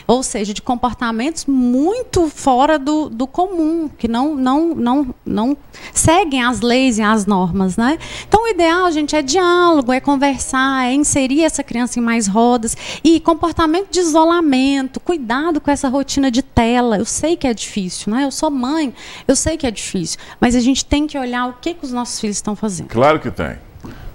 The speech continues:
Speaker 2: É, e te-, o-, olhar e, e, e você tem que intervir, né? Não é só olhar e, "Não, eu tô olhando."
Speaker 1: <laughs>
Speaker 2: Aquela coisa, você olha a hora que o leite derramar. Ah, derramou, mas que eu, eu olhei a hora, foi onze horas a hora que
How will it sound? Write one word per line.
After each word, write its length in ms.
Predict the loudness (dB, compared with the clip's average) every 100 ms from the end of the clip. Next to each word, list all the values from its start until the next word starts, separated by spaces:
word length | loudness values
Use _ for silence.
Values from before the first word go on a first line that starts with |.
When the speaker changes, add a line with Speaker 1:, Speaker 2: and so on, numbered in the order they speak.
| 2
Speaker 2:
É, 260 | 4 4 0
e 40 |
te-, 140 | -2 0
o-, 640 | 2 2 2 4 4 6
olhar 560 | 4 4 4 4 2 0
e, 40 | -6
e, 560 | -6 -6 -4 -4 -4
e 40 | -4
você 240 | -4 -6
tem 180 | -4 -6
que 420 | -2 0 0 -2
intervir, 720 | -4 2 2 2 0 0 -2 -4
né? 300 | -8 -8 -10 -6
Não 160 | -2
é 60 | -2
só 360 | 2 4 6 4
olhar 400 | 4 4 4 2
e, 60 |
"Não, 120 | 0 -2
eu 60 |
tô 160 | 2 2
olhando." 440 | 2 2 2 0 -10 -20 -18
Speaker 1:
<laughs> 120 | -20 -20 -20 -20 -20 -20 -12
Speaker 2:
Aquela 440 | -4 -2 0 0 -2
coisa, 420 | -2 -4 -4 -8
você 160 | -2 2
olha 260 | 4 4
a 40 | 4
hora 160 | 2
que 120 | 0 -2
o 40 |
leite 280 | 0 -2 -2
derramar. 580 | -2 0 -2 -4 -6 -10 -20 _ _ -18 -2
Ah, 180 | 0 2
derramou, 460 | 0 0 0 0
mas 120 | -2
que 100 | -2
eu, 200 | 0 2
eu 260 | 2 2 2
olhei 200 | 4 4
a 120 | 6
hora, 240 | 6 4 0
foi 180 | -4 -2
onze 300 | -2 2 4
horas 300 | 4 4 0
a 40 |
hora 100 | -6
que 120 | -10